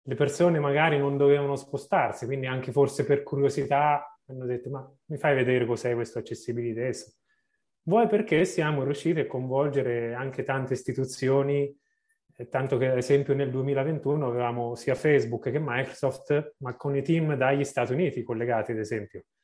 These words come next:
eh, piuttosto che l'apertura fatta dal ministro per le disabilità.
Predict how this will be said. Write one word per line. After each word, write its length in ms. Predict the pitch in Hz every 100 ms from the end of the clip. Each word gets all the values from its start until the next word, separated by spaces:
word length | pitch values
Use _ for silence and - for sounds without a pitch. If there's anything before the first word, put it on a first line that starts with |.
| _ _ _ _
eh, 440 | - 127 127 123 120
piuttosto 600 | 147 139 156 160 156 151
che 480 | 143 131 143 131 127
l'apertura 600 | 120 123 143 - 139 147
fatta 280 | 131 135 127
dal 180 | 123
ministro 520 | 127 139 147 143 135 127
per 160 | 131
le 120 | 123
disabilità. 840 | 127 120 123 120 127 190 - -